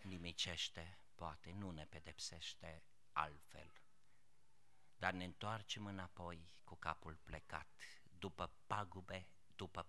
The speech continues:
pierderi spirituale, materiale, financiare, cu inimi răvășite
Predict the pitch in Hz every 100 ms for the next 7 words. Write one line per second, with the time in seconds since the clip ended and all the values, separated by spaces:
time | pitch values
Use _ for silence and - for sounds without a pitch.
0 | - 92 95 92 92 92 90 - - -
1 | - 95 92 - 90 104 98 95 - 90
2 | 92 90 90 - 92 95 98 92 - -
3 | - 101 82 87 82 - 90 90 87 90
4 | - - - - - - 117 117 110 101
5 | 98 98 87 90 - - 104 - 95